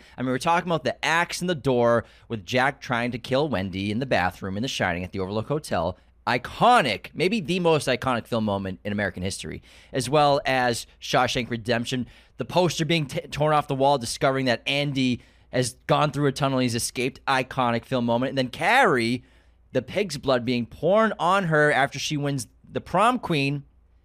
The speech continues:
that's one of the most iconic horror moments ever. So just the top three, some of the most recognizable beats in cinema history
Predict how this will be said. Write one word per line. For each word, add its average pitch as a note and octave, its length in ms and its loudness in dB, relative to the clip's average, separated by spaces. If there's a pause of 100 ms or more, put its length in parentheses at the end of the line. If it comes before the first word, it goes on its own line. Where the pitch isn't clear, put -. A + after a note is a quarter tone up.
(120)
that's G3 400 2
one D#3 300 -2
of E3+ 60 -2
the D#3+ 60 -2
most D3+ 120 0
iconic D3 360 -2
horror C4 360 6
moments D#3+ 420 2
ever. F#3+ 240 2
So D3+ 160 0
just G3 160 -4
the - 80 -16
top F#3+ 320 2
three, E3+ 340 2 (340)
some G#3 220 -2
of G#3 40 0
the G3 40 0
most F3 220 0
recognizable F3+ 800 0
beats E3 560 -4
in C#3 140 -4
cinema D#3 360 -2
history A#2+ 720 0